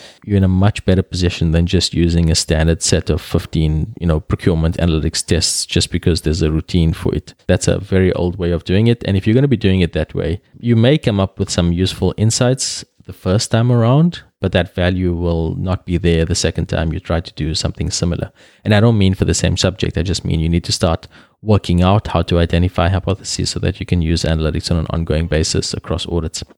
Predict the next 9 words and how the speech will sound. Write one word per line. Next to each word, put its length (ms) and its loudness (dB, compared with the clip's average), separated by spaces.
In 140 2
the 80 4
performance 460 0
audit 260 2
world, 260 4
you 120 0
won't 220 4
really 180 2
have 360 0